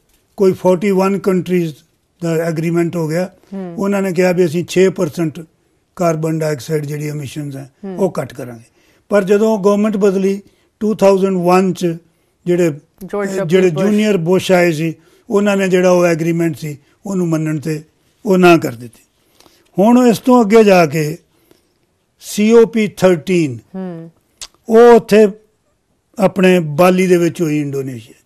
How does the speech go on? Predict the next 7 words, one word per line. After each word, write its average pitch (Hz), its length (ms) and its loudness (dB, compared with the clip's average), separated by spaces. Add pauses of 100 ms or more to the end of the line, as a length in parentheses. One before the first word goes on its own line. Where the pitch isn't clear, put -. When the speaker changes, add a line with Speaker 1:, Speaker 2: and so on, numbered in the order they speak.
(560)
Speaker 1:
ਉਹਨਾਂ 226 320 4
ਨੇ 220 180 -2
ਇੰਡਸਟਰੀਅਲਾਈਜ਼ਡ 196 800 0
ਨੇਸ਼ਨ 175 380 -2
ਨੂੰ 170 360 0
ਛੱਡ 160 220 -4
ਕੇ 156 280 -6